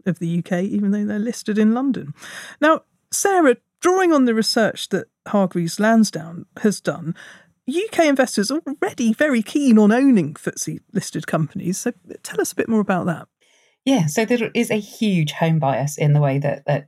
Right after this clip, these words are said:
Speaker 2: that we invest in our isas. So we, we estimate that around a hundred and forty-seven point five billion pounds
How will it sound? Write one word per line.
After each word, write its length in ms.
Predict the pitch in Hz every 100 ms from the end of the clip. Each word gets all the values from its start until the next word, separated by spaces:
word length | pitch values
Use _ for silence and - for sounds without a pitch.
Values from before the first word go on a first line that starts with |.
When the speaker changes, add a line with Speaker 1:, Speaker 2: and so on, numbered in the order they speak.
| _
Speaker 2:
that 140 | 147
we 100 | 147
invest 340 | 156 147 147 -
in 80 | 139
our 160 | 139
isas. 260 | 135 143 147
So 220 | 170 170 -
we, 240 | 196 185
we 160 | 175 196
estimate 360 | 190 - 156
that 100 | 143
around 460 | 175 180 190 175 170
a 80 | -
hundred 340 | 180 175 170
and 140 | 165 151
forty-seven 680 | 165 165 165 160 170 156
point 320 | - 196 175 -
five 440 | - 170 175 160 156
billion 460 | 190 180 170 170 165
pounds 480 | 175 151 139 147